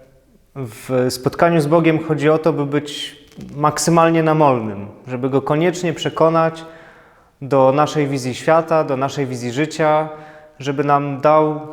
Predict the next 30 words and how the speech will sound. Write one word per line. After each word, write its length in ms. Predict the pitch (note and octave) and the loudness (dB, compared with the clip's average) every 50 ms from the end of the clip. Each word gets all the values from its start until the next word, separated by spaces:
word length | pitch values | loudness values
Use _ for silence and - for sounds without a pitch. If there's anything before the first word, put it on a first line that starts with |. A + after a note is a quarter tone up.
| - - - - - - | -16 -18 -20 -20 -8 -4
to, 100 | - E3+ | -4 -2
co 120 | - B3 | -2 -2
chcemy. 380 | - - - B2 G2+ G2+ F#2+ F2+ F2+ - - - - _ _ _ _ _ _ _ _ _ _ _ _ _ _ _ _ _ _ _ _ _ _ _ _ _ _ _ _ - | -2 -2 -2 -2 -2 -2 -6 -12 -16 -20 -20 -20 -20 _ _ _ _ _ _ _ _ _ _ _ _ _ _ _ _ _ _ _ _ _ _ _ _ _ _ _ _ -4
Ale 160 | C#3 C#3 C3+ | -2 -2 -2
chyba 280 | C#3 - F3+ E3+ F3+ F3 | -2 -2 0 2 0 0
w 80 | F3+ | 0
tej 260 | - F#3 F3 E3 E3 | 0 0 2 2 2
wytrwałości 1040 | D3+ C#3+ D#3+ D#3+ E3 E3 - - D#3+ F3 G3+ G#3 G3+ - - - - D3 C#3 C3 B2+ B2 B2+ | 0 -2 -4 -4 -6 -4 -2 0 2 2 2 2 0 -4 -8 -8 -6 -4 -4 -4 -6 -8 -10
w 140 | - B2 - | -12 -8 -6
modlitwie 640 | C#3 C3+ D3+ E3+ F3+ F3 - - C3+ B2 A#2+ A#2+ - - - - - - - - - - _ _ _ _ _ _ _ _ _ _ _ - | -4 -4 -2 -4 -4 -6 -4 -2 -2 0 0 -2 -8 -14 -18 -20 -20 -20 -20 -20 -20 -20 _ _ _ _ _ _ _ _ _ _ _ 0
bardziej 360 | D3 F3 G#3 G#3 G3+ G#3+ G3+ | 2 2 4 4 4 2 2
chodzi 240 | F#3+ F#3+ E3+ E3 F3 | 2 2 2 2 2
o 80 | F3+ | 2
to, 120 | F3 F3+ D#3+ | 4 4 2
żeby 280 | D#3 D#3 D3 D3+ D3 | 2 2 2 0 -2
z 100 | C#3 C#3+ | -2 -2
Bogiem 340 | C#3 E3 F3+ E3+ D#3+ D#3 D3+ | 0 0 0 2 2 0 -2
stworzyć 400 | - - - D#3+ D3 C#3+ C#3 - | -4 -2 -2 -2 0 0 -2 -2
relację. 560 | C#3+ D3 C#3+ C#3 C3 A#2+ - - - G2 F#2 F2 F2+ - - - _ _ _ _ _ _ _ _ _ - | -2 0 2 2 2 2 0 -4 -10 -10 -12 -12 -16 -20 -20 -20 _ _ _ _ _ _ _ _ _ -8
Jeżeli 360 | C3+ C3+ B2+ D3 D3+ D#3 D3 | -6 -2 0 0 0 2 2
do 100 | D3+ D3 | 0 0
kogoś 300 | - D#3 D3 C#3+ - - | 0 0 0 -2 -2 -2
często 340 | - E3 D#3+ D#3 - F3 D3+ | -2 -2 -2 0 -2 -2 -2
przychodzę, 540 | - - D3 - - A#2+ A2+ G#2+ C#3+ D3+ | -2 -6 -6 -4 -2 -2 -2 0 0 0
jeżeli 320 | D#3 D3 B2+ C3 C3+ C3 B2+ | 0 0 0 0 -2 -2 -4
z 80 | - | -4
kimś 220 | - - C#3+ C3 C3+ | -6 -6 -6 -6 -6
się 180 | - - C#3 | -6 -6 -6
często 420 | - - D3 C#3+ C#3+ C#3+ - D3+ B2+ | -4 -2 -2 -2 -2 -2 -2 -2 -2
widuję, 560 | B2 B2+ A2+ A#2+ A#2 A2+ A2 A2+ B2 C#3+ D3 | -2 -2 -2 -2 0 0 2 2 0 0 -2